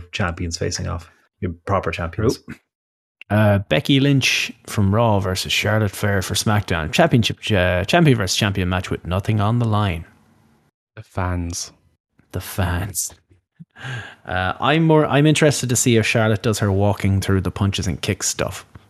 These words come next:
Speaker 2: and if
Speaker 1: Mm.
Speaker 2: Becky lets her away with that.
Speaker 3: I think if she starts that, it'll get very stiff very quickly.
Speaker 1: I hope it does.
Speaker 2: Yeah.
Speaker 1: I really
Speaker 2: Yeah.
Speaker 1: hope it does.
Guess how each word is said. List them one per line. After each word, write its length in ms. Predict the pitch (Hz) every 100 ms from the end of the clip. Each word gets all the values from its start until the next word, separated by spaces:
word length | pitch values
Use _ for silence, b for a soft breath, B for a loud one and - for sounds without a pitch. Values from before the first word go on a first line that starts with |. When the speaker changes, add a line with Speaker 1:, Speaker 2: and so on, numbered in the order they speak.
| -
Speaker 2:
and 140 | 101
if 80 | 101
Speaker 1:
Mm. 60 | 95
Speaker 2:
Becky 260 | 85 87
lets 180 | 87 90
her 120 | 80
away 240 | 82 85 80
with 120 | -
that. 220 | - - - - _ _ _ _ -
Speaker 3:
I 140 | 117
think 180 | 175 180
if 100 | 170
she 140 | -
starts 380 | - 113 127 -
that, 300 | 170 185 - b b _ _ _ 101
it'll 180 | 101 101
get 160 | 95
very 240 | 101 104 101
stiff 360 | - 101 92
very 240 | 95 87 85
quickly. 480 | 95 - - - - -
Speaker 1:
I 100 | 101
hope 280 | - - -
it 80 | -
does. 280 | 85 85
Speaker 2:
Yeah. 100 | 85 95
Speaker 1:
I 40 |
really 480 | 87 87 90 85 87
Speaker 2:
Yeah. 280 | 82 82 82
Speaker 1:
hope 80 |
it 40 | 82
does. 360 | 82 85 -